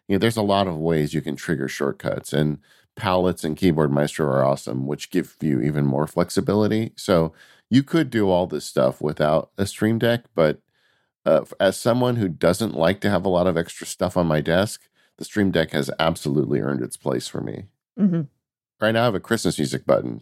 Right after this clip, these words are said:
Speaker 1: I want Christmas music. I just push a button. That'll go away in a couple of weeks, but it's pretty cool. Actually, that'll probably be gone by the time the show <laughs> publishes, but,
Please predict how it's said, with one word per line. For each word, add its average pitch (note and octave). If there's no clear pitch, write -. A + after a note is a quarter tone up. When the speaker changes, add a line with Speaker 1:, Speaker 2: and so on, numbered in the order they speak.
Speaker 1:
I D#2
want D#2
Christmas D2+
music. B1+
I C2+
just -
push E2
a C#2+
button. C#2+
That'll G#2
go G#2
away F2
in D#2
a C2+
couple C#2+
of C2
weeks, -
but -
it's -
pretty F#2+
cool. F2
Actually, F2
that'll A2
probably B2
be E2+
gone D#2+
by D2
the D#2
time D#2
the E2+
show -
<laughs> -
publishes, D2
but, -